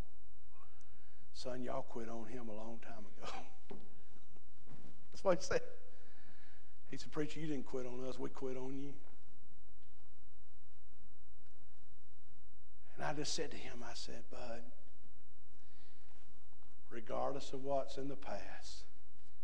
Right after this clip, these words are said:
can I encourage you to not quit on God? Because he'll never quit on you." See, as a pastor, I never want to point people to me. I never want to put myself up here. I really want to be down here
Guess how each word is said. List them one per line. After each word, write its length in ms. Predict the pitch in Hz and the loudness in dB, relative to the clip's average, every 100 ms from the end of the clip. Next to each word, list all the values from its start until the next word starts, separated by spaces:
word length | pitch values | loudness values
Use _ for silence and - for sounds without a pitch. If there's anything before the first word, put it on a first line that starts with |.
| - - - - - | 0 0 0 0 0
can 160 | - 110 | -2 -2
I 220 | 113 117 | -2 -2
encourage 480 | 110 - 120 113 107 | 0 0 0 0 0
you 140 | 110 | 0
to 120 | 101 | 0
not 340 | 101 107 92 - | 0 0 0 0
quit 260 | - 107 95 | 0 0 0
on 220 | 95 95 | 0 0
God? 380 | - 85 87 87 - - - - - - - - - - - - - - - - - - - - - | 0 0 0 0 0 0 0 0 0 0 0 0 0 0 0 0 0 0 0 0 0 0 0 0 0
Because 380 | 113 - 107 - | 0 0 0 0
he'll 160 | 107 101 | 0 0
never 300 | 101 107 101 - | 0 0 0 0
quit 220 | - 98 | 0 0
on 180 | 95 - | 0 0
you." 100 | - - - - - - - - - - - - - | 0 0 0 0 0 0 0 0 0 0 0 0 0
See, 80 | 165 | 0
as 100 | 143 | 0
a 60 | 143 | 0
pastor, 420 | 147 143 139 139 | 0 0 0 0
I 60 | |
never 340 | 120 135 147 151 | 2 2 2 2
want 280 | 151 147 123 | 2 2 2
to 40 | |
point 280 | 151 135 - | 0 0 0
people 320 | 135 120 113 | 0 0 0
to 100 | - | 0
me. 420 | 110 123 131 131 | -2 -2 -2 -2
I 40 | 120 | -2
never 260 | 127 135 | -2 0
want 220 | 131 139 | 0 0
to 20 | 123 | 0
put 240 | 151 143 | -2 -2
myself 460 | 127 - 135 123 135 | -2 -2 -2 -2 -2
up 160 | - | -2
here. 240 | - 131 117 | -2 -2 -2
I 40 | 117 | -2
really 220 | 156 151 | 0 0
want 180 | 143 135 | 0 0
to 80 | 123 | -2
be 120 | 135 | -2
down 180 | 135 123 | -2 -2
here 300 | 123 131 123 | -2 -2 -2